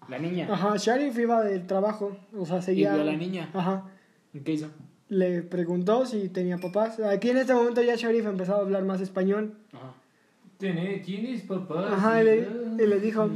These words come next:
Speaker 2: "¿Viene alguien por ti?" La niña, "No." Y dijo, "Yo te llevo." Y pues la niña, inocente, dijo, "Sí."
Speaker 1: ¿Y qué pasó? ¿La mató y la violó?
Speaker 2: No, espera, espera, espérate, pendejo.
Speaker 1: ¿La adoptó como su hija?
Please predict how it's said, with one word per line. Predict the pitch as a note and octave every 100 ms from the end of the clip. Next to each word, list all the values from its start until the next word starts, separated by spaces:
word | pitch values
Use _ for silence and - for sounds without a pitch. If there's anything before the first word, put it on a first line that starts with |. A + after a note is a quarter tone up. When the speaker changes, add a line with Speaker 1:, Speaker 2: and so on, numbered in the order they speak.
| G#3+ C4
Speaker 2:
"¿Viene | G3+ A3+
alguien | B3 A#3+ G#3
por | G3
ti?" | G#3+ C4+
La | B3
niña, | A3+ A3 G#3+
"No." | A#3 B3+ - - _
Y | G3
dijo, | G3+ G#3+
"Yo | A#3
te | A#3 A#3+
llevo." | B3 A#3+ A3+ - - _ _ _ _ _ _ - _ _ _ _ _
Y | G3 F#3
pues | E3 E3+
la | F#3
niña, | G3+ G#3+ G#3 G#3+ A#3 -
inocente, | E3+ E3+ E3+ G#3+ G#3 G3+
dijo, | F#3 F3+
"Sí." | G3 B3+ B3+ - _ _ _ _ _ _
Speaker 1:
¿Y | C3+
qué | C3+ D3+
pasó? | D3+ D3+ D#3 D3+ -
¿La | B2+ F#3+
mató | - C#3+
y | D#3
la | D#3
violó? | G#3+
Speaker 2:
No, | G#3 G#3
espera, | F3+ G3 F#3
espera, | - E3 D#3
espérate, | - - D#3 - - - -
pendejo. | G3 F#3 - - - - - - - -
Speaker 1:
¿La | D3+
adoptó | D3+ C#3 D3+
como | E3+ C#3
su |
hija? | B2+ F#3